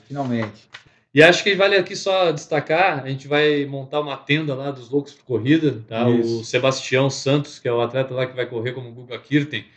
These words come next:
Speaker 2: é, em prol das crianças do lar São Francisco de Paula, aqui de Florianópolis,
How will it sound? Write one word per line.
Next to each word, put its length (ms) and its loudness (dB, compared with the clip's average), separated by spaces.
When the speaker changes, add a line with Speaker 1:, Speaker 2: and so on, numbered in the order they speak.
Speaker 2:
é, 300 2
em 100 0
prol 240 4
das 200 -2
crianças 420 -2
do 140 -8
lar 480 2
São 260 -6
Francisco 420 -10
de 120 -10
Paula, 320 2
aqui 100 -8
de 60 -14
Florianópolis, 920 -2